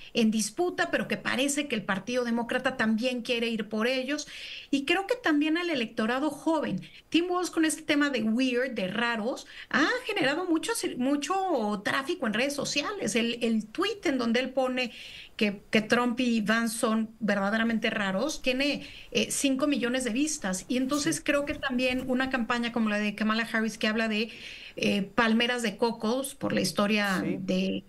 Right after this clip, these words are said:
Speaker 1: este event-, de esta discusión sobre lo que le decía su madre, o The Brat,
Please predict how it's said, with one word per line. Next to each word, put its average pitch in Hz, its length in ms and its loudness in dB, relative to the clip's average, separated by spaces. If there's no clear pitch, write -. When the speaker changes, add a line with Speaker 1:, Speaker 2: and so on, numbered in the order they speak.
Speaker 1:
este 202 200 0
event-, 208 240 0
de 202 160 2
esta 202 220 0
discusión 190 520 -2
sobre 185 540 0
lo 185 160 0
que 185 80 -2
le 185 80 2
decía 190 240 0
su 226 120 -2
madre, 247 380 -2
o 254 340 2
The 240 480 0
Brat, 240 560 0